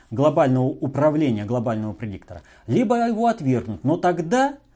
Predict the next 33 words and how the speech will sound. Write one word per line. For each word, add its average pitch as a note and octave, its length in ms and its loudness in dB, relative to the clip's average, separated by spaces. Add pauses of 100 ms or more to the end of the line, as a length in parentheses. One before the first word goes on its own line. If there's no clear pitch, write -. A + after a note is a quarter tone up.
(240)
глобальный D3 480 0
предиктор, D#3 460 -4
поскольку C#3 720 -2
управление D3+ 560 -2
этого C3+ 320 -4
государственного A2 840 -6 (240)
деятеля A2 540 0
расходится A#2 600 -2
с, - 200 -16
э, A2+ 440 -4 (340)
долговременным B2 640 2
вектором A2+ 360 -4
цели G#2 200 -6
глобального G2+ 400 -6
предиктора, B2 420 -6
будет B2+ 260 -2
содействовать A2 400 -6
тому, F#3+ 200 -4
чтобы G#2+ 220 -6
этого G2 140 -10
глобального G2+ 420 -6
пред-, A2+ 220 -12
э, A2 500 -8 (400)
вернее, A2 320 -2
этого G2+ 400 -6 (160)
руководителя, C#3 460 -2
который A2+ 280 -6
не C3+ 120 0
согласен A2+ 480 -6
с - 80 -16
этим G2+ 240 -10
управлением, F2+ 580 -10
убрать. D#3 760 2